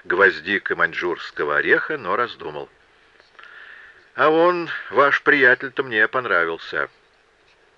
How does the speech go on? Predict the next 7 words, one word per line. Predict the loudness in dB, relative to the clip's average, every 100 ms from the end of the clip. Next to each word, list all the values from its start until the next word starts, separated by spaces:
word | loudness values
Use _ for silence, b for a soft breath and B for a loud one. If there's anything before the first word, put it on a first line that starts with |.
| _ _
Он | -2 2
обещал | 2 0 2 2
прийти | 2 0 -2 -4 -4
в | -2
гости | 0 0 -2 -10
к |
Змею | -8 -2 0 0